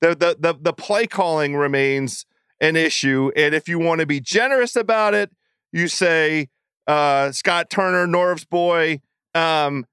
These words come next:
has had two different quarterbacks. They've had a rotating, shuffling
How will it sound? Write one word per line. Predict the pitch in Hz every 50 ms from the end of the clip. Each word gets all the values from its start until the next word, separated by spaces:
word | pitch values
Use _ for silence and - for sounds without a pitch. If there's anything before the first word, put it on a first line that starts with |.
| _ -
has | 170 170 160 147 -
had | 170 160 156 143 -
two | - 208 226 220
different | 185 202 196 170 - 165 147 127 127
quarterbacks. | - - 202 202 185 190 - 185 180 180 175 165 - -
They've | - 170 156 147
had | 165 151 143 139
a | 139
rotating, | 139 147 160 165 165 - - 190 170 165 156 156 156 151 143 131
shuffling | - - 185 170 165 - - 160 160 156 151 143 147 143 143 135